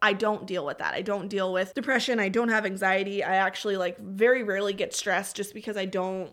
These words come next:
I don't know. I don't know. I don't know how to explain it. I've just never really struggled with that. But what I will say is that a lot of times when we're in these seasons or, like, we're in these moments where we feel funky, we're automatically so quick to be like,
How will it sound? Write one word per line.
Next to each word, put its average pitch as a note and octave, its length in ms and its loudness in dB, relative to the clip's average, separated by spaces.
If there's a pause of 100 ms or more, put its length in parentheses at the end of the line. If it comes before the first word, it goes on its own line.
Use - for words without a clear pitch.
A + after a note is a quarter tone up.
I A3 100 8
don't A3+ 140 6
know. E3 240 0
I A3+ 100 6
don't F4 160 12
know. D#4 200 8
I C#4 80 12
don't C#4+ 120 6
know D#4+ 60 4
how C4 60 6
to C4 80 6
explain B3+ 300 0
it. G#3+ 40 6
I've G#3 120 4
just B3 160 -4
never B3+ 220 4
really A#3 200 6
struggled A3+ 340 0
with F#3+ 160 -4
that. F#3 320 0
But C4+ 380 8
what B3 160 6
I B3 120 10
will A#3+ 320 4
say C3 640 0
is A3 140 0
that A3 140 2
a G#3+ 60 4
lot G3+ 240 0
of A#3 100 -2
times G3 380 -6
when F#3+ 160 -4
we're F#3 140 -4
in G3+ 260 -2
these F#3+ 260 -4
seasons F#3 560 -8
or, F#3 100 -4
like, F3+ 200 -8
we're G3 100 0
in G#3+ 120 0
these G#3 180 -2
moments F#3 340 -6
where F#3+ 80 -8
we F3+ 140 -6
feel E3+ 160 -10
funky, A3 480 -4
we're G#3 280 0
automatically G#3+ 680 2
so G3 260 -4
quick F#3+ 360 -6
to G#3 60 -6
be G3 120 -4
like, F#3 180 -2